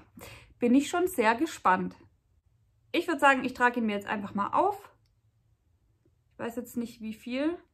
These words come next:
man davon benutzen muss, wenn das so ein High Coverage Concealer ist.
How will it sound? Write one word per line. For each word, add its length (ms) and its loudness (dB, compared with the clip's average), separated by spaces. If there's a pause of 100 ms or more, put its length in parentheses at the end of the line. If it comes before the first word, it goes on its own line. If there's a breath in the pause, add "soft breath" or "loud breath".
(160)
man 240 0
davon 340 0
benutzen 480 0
muss, 260 0
wenn 160 -4
das 160 -4
so 100 0
ein 300 0 (1600)
High 180 -4
Coverage 500 0
Concealer 560 -2
ist. 280 -10